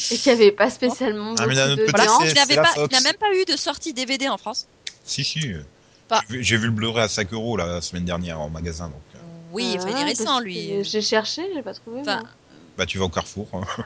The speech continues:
Speaker 3: j'ai,
Speaker 1: Ou tu
Speaker 3: oui.
Speaker 1: me l'achètes
Speaker 3: T'es
Speaker 1: et
Speaker 3: sûr,
Speaker 1: tu
Speaker 3: c'est
Speaker 1: me
Speaker 3: pas
Speaker 1: l'offres.
Speaker 3: d'export ?
Speaker 2: Non, non,
Speaker 3: Parce
Speaker 2: c'est
Speaker 3: que la
Speaker 2: bien.
Speaker 3: version américaine, parce que le, le, la zone un, euh, a, a une version française, hein.
Speaker 2: Non, non, c'est, c'est, bah,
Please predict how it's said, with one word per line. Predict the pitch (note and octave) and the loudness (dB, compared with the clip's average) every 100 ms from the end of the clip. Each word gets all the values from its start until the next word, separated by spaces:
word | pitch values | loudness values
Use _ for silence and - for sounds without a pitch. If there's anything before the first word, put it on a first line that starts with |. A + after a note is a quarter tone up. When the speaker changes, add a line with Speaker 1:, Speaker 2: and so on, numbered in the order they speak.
| - - - - - - - - F3+ D#3 _ _ _ _ - | -10 -12 -12 -14 -18 -14 -12 -12 -14 -20 _ _ _ _ -18
Speaker 3:
j'ai, | - C4+ | -10 -10
Speaker 1:
Ou | |
tu | A3 C#4 | -6 -2
Speaker 3:
oui. | |
Speaker 1:
me | C4 | 0
l'achètes | B3+ A#3+ - C#4+ | 4 2 2 -4
Speaker 3:
T'es | A#3 | -4
Speaker 1:
et | A#3 | -14
Speaker 3:
sûr, | |
Speaker 1:
tu | D4 | -10
Speaker 3:
c'est | B3 | -4
Speaker 1:
me | |
Speaker 3:
pas | D#4+ | -2
Speaker 1:
l'offres. | |
Speaker 3:
d'export ? | - - D4 F4+ - - - - - - - - - _ _ - - - | -4 -6 -4 -4 -6 -16 -8 -8 -10 -20 -20 -20 -20 _ _ -20 -16 -4
Speaker 2:
Non, | |
non, | F3+ A#3 | -2 0
Speaker 3:
Parce | G#3+ | 0
Speaker 2:
c'est | G#3 | 4
Speaker 3:
que | |
la | C4+ | 4
Speaker 2:
bien. | C4 | 4
Speaker 3:
version | C4+ D#4 | 0 0
américaine, | C#4+ C#4 C#4+ - - | 0 0 -2 -4 -6
parce | A#3+ - | -10 -8
que | |
le, | B3 A#3 A3 | -4 -2 -2
le, | G#3+ | -4
la | G3 A3+ | -4 -4
zone | A#3 A#3 | -4 -4
un, | B3 C4+ C4+ | -2 -2 -2
euh, | G#3+ G3 F#3+ - - - | -4 -6 -10 -8 -8 -10
a, | - | -10
a | |
une | G3 | -6
version | G3+ G3+ G#3 | -2 -2 -4
française, | - A#3 G#3 F#3+ | -8 -6 -6 -8
hein. | G3 - - _ _ _ _ _ _ - | -10 -14 -20 _ _ _ _ _ _ -12
Speaker 2:
Non, | D3 | -4
non, | G3 G3+ | -2 -2
c'est, | - E2+ | -4 -4
c'est, | E2 D#2+ | -4 -4
bah, | C#2+ C#2+ F2+ F2+ | -4 -2 2 2